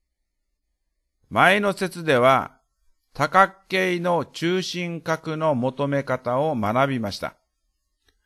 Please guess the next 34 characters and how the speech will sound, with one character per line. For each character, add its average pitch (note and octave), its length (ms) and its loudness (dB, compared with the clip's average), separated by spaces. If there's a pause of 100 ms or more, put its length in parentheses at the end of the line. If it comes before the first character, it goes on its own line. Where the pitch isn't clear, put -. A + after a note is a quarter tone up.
(300)
こ F#3 140 -2
の G#3+ 120 2
節 C#3 320 -2
で A#2 120 2
は、 C3 380 4 (520)
中 F#3+ 320 0
心 F#3 420 -6
角 E3 320 -2
が E3 300 2
与 E3 360 4
え C3 60 2
ら A#2+ 140 2
れ A2 140 -2
て、 A2+ 420 -2 (420)
そ F3+ 220 -2
れ F3+ 180 0
が D3+ 400 2 (240)
正 E3 460 -2
南 D3 400 2
角 D#3 260 0 (160)
形 D3+ 300 -4
化 E3+ 240 2
を C3 100 2
求 G#2+ 340 -4
め C#3+ 160 -2
る C#3 160 -4
方 C3 380 -4
法 B2 480 -2
を D3+ 160 -8 (320)
学 B2 300 2
び A#2+ 100 -2
ま G#2 120 -2
し - 100 -4
ょ D2 180 -4